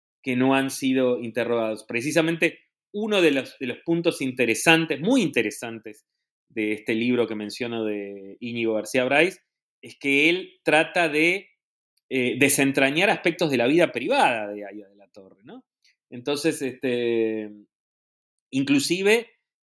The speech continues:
acá sí que hay un verdadero enigma mítico, la cuestión de sus preferencias sexuales, ¿no? Sus preferencias, bueno, eh, que, que eso, eso solo conforma un, un verdadero, eh,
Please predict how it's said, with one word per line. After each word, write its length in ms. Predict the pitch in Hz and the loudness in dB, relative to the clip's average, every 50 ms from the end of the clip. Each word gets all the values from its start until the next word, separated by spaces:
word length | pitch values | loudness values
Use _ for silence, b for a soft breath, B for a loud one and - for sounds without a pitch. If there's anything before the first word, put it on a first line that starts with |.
| _ _ _ - | _ _ _ -4
acá 280 | 117 113 - - 139 | -4 -4 -2 -2 -2
sí 180 | 135 - 170 165 | -2 0 0 2
que 100 | - 147 | 4 4
hay 120 | 127 123 | 4 4
un 120 | 117 113 113 | 2 0 0
verdadero 920 | 113 113 113 113 107 110 110 117 123 127 127 123 120 117 113 - _ _ _ _ _ _ - | 2 2 4 4 4 4 4 2 2 2 2 2 2 0 -2 -6 _ _ _ _ _ _ -16
enigma 1160 | 101 104 - 143 139 165 196 214 202 170 160 147 147 139 135 127 120 113 113 110 107 107 - - | -12 -4 2 2 4 4 4 2 2 2 0 2 2 4 4 4 2 2 -2 -4 -8 -12 -8 -4
mítico, 920 | 131 160 208 220 190 - - - 131 120 - - 131 135 156 202 196 _ _ _ _ _ _ - | -2 0 0 0 0 -2 -4 -6 -8 -8 -6 -2 -2 -2 -2 -2 -8 _ _ _ _ _ _ -2
la 240 | 127 127 123 123 - | 2 2 2 2 2
cuestión 420 | 127 113 - - 165 175 180 175 | -4 -4 0 2 2 2 2 2
de 360 | 156 156 165 190 214 220 - _ _ _ _ | 0 2 2 2 0 -2 -6 _ _ _ _
sus 180 | - - 131 - | -6 -6 -6 -2
preferencias 600 | - 127 123 143 135 151 165 160 - 160 143 - | -2 -2 2 2 2 2 2 2 2 0 0 0
sexuales, 640 | 143 135 - - 254 262 190 160 135 120 113 107 | 0 -2 0 0 2 2 2 2 2 0 -2 -4
¿no? 120 | 143 170 175 | -4 -6 -4
Sus 160 | - 135 - | -4 -6 -6
preferencias, 720 | - 117 104 - 120 135 135 139 135 - 143 127 - _ _ _ _ _ _ _ _ _ - | -2 -2 0 2 4 4 4 4 2 -2 -6 -6 -8 _ _ _ _ _ _ _ _ _ -4
bueno, 300 | 147 151 139 113 104 101 _ _ _ _ - | -2 0 0 -2 -4 -12 _ _ _ _ -12
eh, 300 | 127 123 117 113 113 - | -10 -10 -8 -10 -10 -8
que, 160 | - 123 123 | -8 -8 -6
que 240 | - 147 143 135 - - | -4 -4 -4 -4 0 2
eso, 320 | 170 165 - 196 202 190 - | 2 2 4 2 0 0 0
eso 220 | 190 175 - 208 | -2 0 0 0
solo 280 | - - 220 214 214 208 | 2 2 2 4 2 2
conforma 680 | 190 170 156 151 - 170 175 175 175 170 170 165 160 151 | 2 0 -2 -2 0 0 0 0 2 2 2 2 2 0
un, 260 | 151 151 151 147 - | -2 -6 -6 -8 -8
un 120 | 139 135 131 | -4 -2 0
verdadero, 800 | 139 131 131 127 123 131 131 139 143 143 139 131 127 113 - _ _ _ _ _ _ - | 2 4 4 4 4 4 4 2 2 2 2 2 0 -2 -8 _ _ _ _ _ _ -8
eh, 920 | 120 120 113 113 113 110 107 107 107 107 107 104 104 104 104 104 95 - | -4 0 2 2 4 2 2 2 0 -2 -2 -4 -6 -8 -10 -12 -16 -20